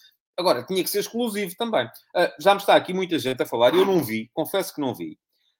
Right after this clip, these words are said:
Ah, diz-me aqui o João Lopes, "Então não há assunto, saber o onze?" Ah, bem, mas se eu souber o onze, mas eu sei o onze.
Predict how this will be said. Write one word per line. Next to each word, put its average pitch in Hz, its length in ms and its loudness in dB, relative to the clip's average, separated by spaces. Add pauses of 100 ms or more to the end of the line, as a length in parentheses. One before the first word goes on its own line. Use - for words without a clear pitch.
(180)
Ah, 120 600 6
diz-me 147 180 -2
aqui 143 160 -4
o 147 80 4
João 143 160 0
Lopes, 139 320 0
"Então 165 220 -4
não 185 120 2
há 170 120 8
assunto, 151 480 -4
saber 156 320 0
o 139 120 2
onze?" 127 480 -2 (540)
Ah, - 80 -6
bem, 285 120 -2
mas 370 160 -4
se - 220 -8
eu 202 80 4
souber 190 360 6
o 202 140 4
onze, 233 440 4
mas 202 140 0
eu 202 100 4
sei 214 320 2
o 180 80 0
onze. 214 400 0